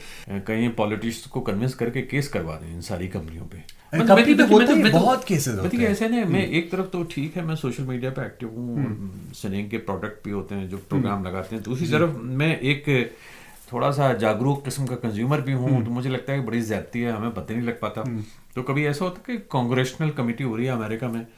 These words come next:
Speaker 2: हम्म।
Speaker 1: और वो बुलाते हैं, "आइए साहब, जरा ये बताइए आपका क्या है ये, कैसे
Speaker 2: हम्म।
Speaker 1: आप करते हैं?" ये ऐसा हो सकता है, इंडिया में फर्ज कीजिए, गवर्नमेंट तो बड़ी जल्दी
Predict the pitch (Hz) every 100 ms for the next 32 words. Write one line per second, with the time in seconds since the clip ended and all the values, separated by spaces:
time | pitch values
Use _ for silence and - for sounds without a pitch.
0 | - 131 117 110 110 120 98 92 98 120
1 | 104 104 113 120 110 95 95 104 110 104
2 | 101 101 104 104 - 104 - 127 123 98
3 | 90 85 - 139 131 104 - 95 - 92
4 | 101 113 113 175 175 202 202 185 139 131
5 | 143 147 147 127 - 135 139 117 117 139
6 | 139 131 143 139 139 143